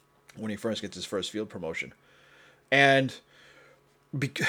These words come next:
sort of because of that, when he has to be the person that adheres to the rules so that society doesn't fall apart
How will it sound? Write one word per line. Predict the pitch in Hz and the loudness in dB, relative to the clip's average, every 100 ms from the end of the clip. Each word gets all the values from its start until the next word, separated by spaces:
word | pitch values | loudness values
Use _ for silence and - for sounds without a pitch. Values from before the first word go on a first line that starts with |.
| - | 2
sort | - 165 | 6 6
of | 127 | 6
because | 139 - 170 180 | 2 6 8 10
of | 156 113 | 8 2
that, | 101 95 107 - - - _ _ _ _ _ _ _ _ _ _ _ _ _ _ _ _ _ _ - | -2 -2 -4 -8 -10 -20 _ _ _ _ _ _ _ _ _ _ _ _ _ _ _ _ _ _ -10
when | 117 131 127 123 120 - | 2 4 4 2 -4 -8
he | - 131 | -6 -4
has | 113 147 - | 2 4 4
to | - 123 - _ _ _ _ _ _ _ _ _ 135 - | 2 -2 -4 _ _ _ _ _ _ _ _ _ -12 2
be | 165 180 | 6 8
the | |
person | 180 160 143 143 | 8 8 8 4
that | 127 120 107 | 4 4 4
adheres | 117 - 147 165 151 | 2 2 4 6 4
to | 151 | 0
the | 135 | 0
rules | 120 127 127 127 120 - _ _ - - _ _ _ _ _ _ _ _ _ _ _ _ _ | 2 4 4 2 -2 -8 _ _ -20 -20 _ _ _ _ _ _ _ _ _ _ _ _ _
so | - - 143 135 | -2 2 6 6
that | 127 123 - | 8 6 4
society | - 113 135 139 147 | 2 4 6 8 6
doesn't | 135 131 127 123 113 | 4 4 6 4 -2
fall | - 117 98 | 2 4 4
apart | 101 - - 107 87 - - | 0 -2 -2 0 0 -4 -14